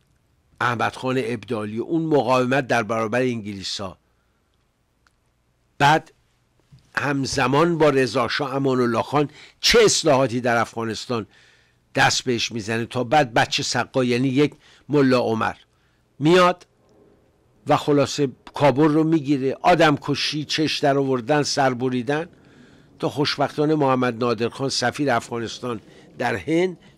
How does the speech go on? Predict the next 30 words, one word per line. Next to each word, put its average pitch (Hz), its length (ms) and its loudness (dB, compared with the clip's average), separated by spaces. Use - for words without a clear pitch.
پدر 135 540 4
محمد 117 320 -4
ظاهر 113 280 -4
شاه، 175 380 -2
میاد 180 520 4
و - 20 4
قبایل 123 680 0
محمد 113 400 -2
زایی 113 420 0
و - 20 0
اینا 113 260 -2
رو، 113 220 -2
اه، 101 140 -12
یگانه 120 500 0
می‌کنه 165 400 -2
و 135 120 -4
میاد 135 360 -2
و 127 40 -2
این 127 360 -4
بچه 113 260 -6
سقارم 110 500 -6
می‌گیرن، 104 360 -6
اعدامش 92 600 -12
می‌کنن. - 240 -20
هر 208 280 -4
جا 202 200 -6
رو 185 100 -6
شما 143 260 -8
نگاه 123 320 -6
کنید 139 400 -10